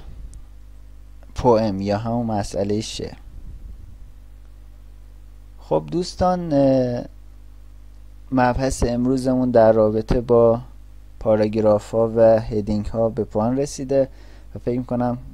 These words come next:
به اندازهٔ کافی در رابطه کار کردیم. خب، اه، دوستان هر گونه نظری که، نظری داشتید با ایمیل بنده در ارتباط باشید، رضا پورت شصت و نه ات ساین جیمیل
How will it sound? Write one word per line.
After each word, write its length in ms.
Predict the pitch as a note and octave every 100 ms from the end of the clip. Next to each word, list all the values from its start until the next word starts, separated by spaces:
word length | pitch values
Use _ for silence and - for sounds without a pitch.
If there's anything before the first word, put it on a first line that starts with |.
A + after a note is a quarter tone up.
| -
به 120 | A#2
اندازهٔ 400 | G#2+ G#2+ G#2+ A2+
کافی 400 | A2 G#2+ G2+ -
در 200 | A2 G#2+
رابطه 420 | G#2 G#2+ G2+ - G#2
کار 300 | - C3+ -
کردیم. 460 | D3+ C#3+ C#3 C3+ C#3 - - - - -
خب، 260 | - D3 C3+ - - - - C3
اه، 240 | C3 B2+
دوستان 500 | A#2+ C#3+ D3+ D3 C#3
هر 240 | C#3 C#3
گونه 240 | C3 C3 B2+
نظری 460 | A#2+ A2+ A#2 B2+
که، 420 | C3 B2 A#2 A2 - -
نظری 460 | A#2 A2 A2+ B2+
داشتید 540 | B2 A#2 A2+ - A#2+ A2+
با 220 | A2+ A2
ایمیل 420 | - A2 A2+ A#2+
بنده 460 | A2 G#2+ G#2+ A2+ A2+ - -
در 400 | G#2+ G#2 G#2 G#2 - - - - - - -
ارتباط 520 | G#2+ G2+ - G2+ A2 B2
باشید، 480 | B2 B2 B2 A2
رضا 360 | G#2 G#2+ A2 A2 -
پورت 360 | G#2+ G#2+ A2 - - - -
شصت 520 | - - G2+ G2+ -
و 80 | G#2
نه 260 | G#2 A2 A#2
ات 220 | - G#2 -
ساین 420 | - A2 G#2+ G#2+ - - - - - - - - - - -
جیمیل 600 | A2+ G#2+ A2 A2 A2 G#2+